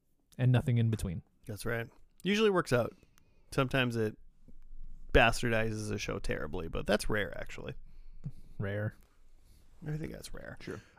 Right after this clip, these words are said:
Speaker 2: Uh, Jimmy, it's your show this week, huh?
Speaker 3: It is. Uh, and I have a listener suggestion.
Speaker 2: Look at that.
Speaker 3: Long-time listener, first-time caller. Uh,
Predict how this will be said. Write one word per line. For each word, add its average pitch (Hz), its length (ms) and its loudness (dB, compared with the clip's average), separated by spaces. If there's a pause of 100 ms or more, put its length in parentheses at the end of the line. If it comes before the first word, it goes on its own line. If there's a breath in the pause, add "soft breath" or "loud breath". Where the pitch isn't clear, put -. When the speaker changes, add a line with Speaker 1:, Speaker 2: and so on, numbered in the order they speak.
(100)
Speaker 2:
Uh, 147 500 8 (140)
Jimmy, 208 340 2
it's 202 140 0
your 277 140 6
show 110 500 4
this - 180 -6
week, - 200 -6
huh? 170 260 0 (640 soft breath)
Speaker 3:
It 160 360 6 (380)
is. 101 840 2 (1080)
Uh, 113 360 10
and 110 260 4
I 147 200 6
have 156 560 4
a 110 160 2
listener 139 540 0
suggestion. 113 1120 -2
Speaker 2:
Look 170 240 -2
at 220 160 -4
that. 226 420 6
Speaker 3:
Long-time 123 500 -2
listener, 120 540 -2 (800)
first-time 110 420 -6
caller. 101 480 0 (1120 soft breath)
Uh, 113 440 12